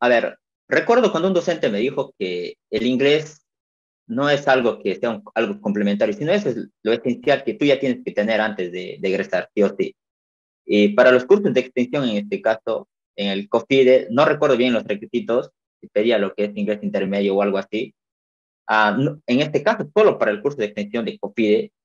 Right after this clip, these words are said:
no es tan necesario que digamos, pero sí he tenido compañeros que, que te-, o sea, tenían un inglés bastante avanzado, lo podían hablar a la perfección y todo eso.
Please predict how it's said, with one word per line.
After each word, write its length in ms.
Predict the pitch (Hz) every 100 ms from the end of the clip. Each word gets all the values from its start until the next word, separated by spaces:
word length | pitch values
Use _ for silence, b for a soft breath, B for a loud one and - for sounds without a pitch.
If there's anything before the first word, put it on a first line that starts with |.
| -
no 240 | 110 147
es 260 | 147 147 - _ _ -
tan 200 | 135 113
necesario 560 | 107 104 117 127 107
que 120 | 98
digamos, 480 | 92 98 101 107 180 _ _ _ _ _ _
pero 220 | 151 160
sí 220 | 170 160 147
he 60 |
tenido 300 | - 123 123
compañeros 560 | 117 104 110 110 113 117 _
que, 460 | - 95 90 90 - _ _ _ _
que 100 | 98
te-, 240 | - 98 -
o 100 | -
sea, 300 | - 98 -
tenían 220 | - 131
un 80 | 131
inglés 260 | 123 139 147
bastante 340 | 110 131 123
avanzado, 400 | 110 104 117 123
lo 120 | 107
podían 240 | - 110 110
hablar 220 | 104 107
a 40 |
la 120 | 92 101
perfección 580 | - - 95 - 110
y 120 | 101 -
todo 200 | 104 104
eso. 260 | 107 -